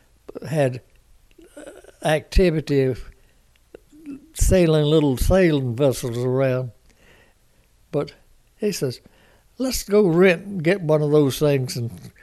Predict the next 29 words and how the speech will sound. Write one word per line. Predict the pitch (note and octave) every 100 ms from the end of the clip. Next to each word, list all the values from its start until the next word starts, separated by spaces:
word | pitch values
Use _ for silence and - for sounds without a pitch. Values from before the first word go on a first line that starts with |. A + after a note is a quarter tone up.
| _ _
cruise | G#3+ E3+ D3+ C#3+
around | C#3 C#3 C3+
the | B2+
bay | B2+ D#3 C#3+
and | C3 A#2+
see | D3 C#3+
what's | C3+ D#3 -
going | C#3+ C#3+ C3 B2
on." | B2+ A#2+ A#2+ _ _ _ _ _
I | D3 C#3+
said, | - A#2 _ _ _
"Well, | A#2+
I | B2+ D3 A3
don't | A#3+ G#3
know | F#3 G3+
anything | D#3+ D3+ D3+ D#3+
about | D3+ D3 C3
a | A2+
sailing | - E3 D#3 C#3+ C3
vessel | B2+ C#3+ - D3
like, | C3 - _ _ _ - - -
like | C#3+ C#3 C3
that." | D3+ -
He | - D#3
said, | A#2+ - - -
"Oh, | G3+ C#3+
I'm | D3 D#3 D3+
an | C3 B2
expert." | D3 - - - C3+ A#2+ D3+